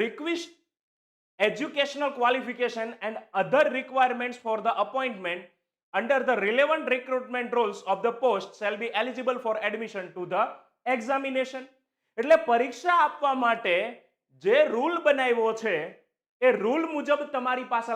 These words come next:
લાયકાત હોવી જોઈએ. તો રૂલ ક્યાં? તો ગઈકાલે મેં જે આખો સેશન લીધો અડધી કલાકનો આ રિક્રુટમેન્ટ રૂલ્સ ઉપર,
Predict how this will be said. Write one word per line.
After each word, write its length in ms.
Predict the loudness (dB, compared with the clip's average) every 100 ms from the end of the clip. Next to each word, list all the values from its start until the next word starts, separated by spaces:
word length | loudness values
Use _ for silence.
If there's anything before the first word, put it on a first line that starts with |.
| -2
લાયકાત 400 | -2 -2 -2 -2
હોવી 160 | -4
જોઈએ. 160 | -6 -10 -14 _
તો 180 | 2 4
રૂલ 220 | 2 2 0 2
ક્યાં? 260 | 2 2 -8 _ _ _ _ _ 0
તો 60 | 0 2
ગઈકાલે 640 | 4 4 2 4 6 6 4
મેં 160 | 2 -2
જે 100 | -2 0 2
આખો 280 | 0 -2 -2 -2
સેશન 420 | -2 -4 -4 -2 -2
લીધો 200 | 0 2
અડધી 240 | 2 0 -2
કલાકનો 440 | 0 2 0 0 -10 -12 _ _ _
આ 100 | 2 2
રિક્રુટમેન્ટ 580 | 2 -2 -4 -2 -4 -2
રૂલ્સ 240 | -4 -4 -6
ઉપર, 200 | -6